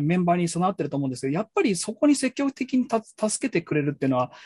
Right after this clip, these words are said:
皆さんやっぱり思ってることは共通してたってところですかね。あの、と-、あの、どんなことでも助けてくれると思うんですけど、やっぱり各自リアーキテクチャとか技術的負債の解消に関しては、あの、認識があったっていう感覚で助けてくれたっていう流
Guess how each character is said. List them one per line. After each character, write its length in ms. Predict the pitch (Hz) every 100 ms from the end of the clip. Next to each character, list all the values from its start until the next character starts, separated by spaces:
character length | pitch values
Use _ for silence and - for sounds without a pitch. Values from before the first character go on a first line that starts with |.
| -
皆 200 | 240 403
さ 120 | -
ん 40 | 214
や 60 |
っ 40 | 156
ぱ 80 | 165
り 80 | 151
思 200 | 175 277
っ 60 |
て 140 | - 196
る 60 |
こ 100 | 156
と 140 | 147 135
は 160 | 127
共 200 | 131 196
通 140 | 202 208
し 60 |
て 80 | 220
た 100 | 180
っ 80 | 143
て 140 | 117 - -
と 100 | 151
こ 100 | 139
ろ 60 |
で 60 | 117
す 60 |
か 80 | 113
ね。 160 | 117 165 -
あ 80 |
の、 120 | 202 208
と-、 120 | 262 226
あ 60 |
の、 160 | 220 202
ど 120 | 277
ん 40 |
な 100 | 302
こ 80 | -
と 80 | 170
で 80 | 151
も 80 | 131
助 240 | 156 -
け 20 |
て 60 | 170
く 80 | 147
れ 80 |
る 60 | 143
と 80 | 135
思 80 | 135
う 20 |
ん 60 |
で 40 | 127
す 60 |
け 80 | -
ど、 60 | 135
や 80 | 165
っ 20 |
ぱ 100 | 277
り 180 | 185 -
各 200 | - 202
自 160 | 185 135
リ 120 | 139
ア 100 | 175
ー 40 |
キ 80 | 180
テ 100 | 214
ク 120 | 208
チ 80 | -
ャ 80 | 135
と 100 | 131
か 100 | 123
技 120 | 131
術 180 | 160 165
的 180 | 170 170
負 60 |
債 160 | - 165
の 80 | 151
解 180 | - 160
消 160 | 165
に 60 | 160
関 160 | 170
し 80 | 147
て 60 | 127
は、 180 | 117 - - - - -
あ 80 |
の、 80 | 131
認 160 | 143 160
識 160 | -
が 100 | 151
あ 40 | 160
っ 60 |
た 100 | 160
っ 20 | 131
て 140 | 110
い 180 | 117 117
う 100 | 113 _
感 200 | - 135
覚 240 | 135 127
で 300 | 156 202 214 -
助 220 | 147 -
け 20 | 120
て 80 |
く 80 | 113
れ 60 | 117
た 100 | 107
っ 60 |
て 140 | - -
い 60 | 110
う 80 | -
流 100 | -